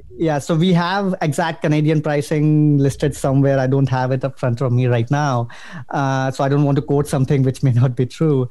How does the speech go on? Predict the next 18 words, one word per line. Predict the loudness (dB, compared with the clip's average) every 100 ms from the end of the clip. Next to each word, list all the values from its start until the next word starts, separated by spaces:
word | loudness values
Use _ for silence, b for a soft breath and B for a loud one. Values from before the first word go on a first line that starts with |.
| B B -16 -8
Uh, | -2 -2 0 -2 -4 -8 -10
however, | -4 0 2 2 2 2 2 0
so | -2
for | -4 -4
pre-orders, | -2 0 2 2 2 2 2 0 -4 -12 b b b
it's | -4 0
available | 0 2 2 2 0
for | 0 0 2
one | 2 2
hundred | 2 2 0
thirty-nine | 0 0 2 2
U | 4 2
S | 2
dollars | 0 0 0 0 -2 -4
on | -2 0 0
Indiegogo | 0 2 2 0 0 0
dot | -2 -4
com. | -6 -6 -8